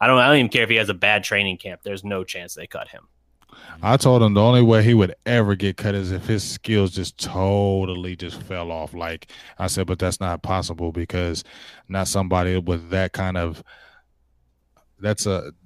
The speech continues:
Speaker 2: he's
Speaker 1: It's his
Speaker 2: just a
Speaker 1: athletic gift.
Speaker 2: he's, he's just a different, he's a, I'm, to me, I'm telling you, he's just a different type of athlete, man. And he's still young. And a guy like that, there's certain players that can do, uh, play, m-, leave from the game and try to come back, and they can't do it.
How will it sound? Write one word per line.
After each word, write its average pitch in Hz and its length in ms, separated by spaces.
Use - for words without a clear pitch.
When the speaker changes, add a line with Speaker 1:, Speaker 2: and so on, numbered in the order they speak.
Speaker 2:
he's 113 200
Speaker 1:
It's 113 100
his 110 100
Speaker 2:
just 110 40
a 107 40
Speaker 1:
athletic 104 400
gift. 104 340
Speaker 2:
he's, 123 120
he's 117 240
just 120 220
a 107 80
different, 104 400
he's 117 140
a, 101 160
I'm, 104 160
to - 120
me, 117 200
I'm 101 120
telling 110 300
you, 80 100
he's 95 160
just 98 180
a 98 60
different 98 380
type 92 200
of 101 60
athlete, 92 480
man. 90 340
And 95 440
he's 98 200
still 113 260
young. 90 400
And 104 160
a 98 80
guy 110 240
like 104 280
that, 101 300
there's 98 220
certain 107 260
players 101 400
that 95 180
can 92 180
do, 107 360
uh, 95 280
play, 110 380
m-, 104 360
leave 120 260
from 120 120
the 113 60
game 120 300
and 98 100
try 120 120
to 110 80
come 113 200
back, 113 200
and 95 100
they 98 80
can't 98 240
do 90 160
it. 82 100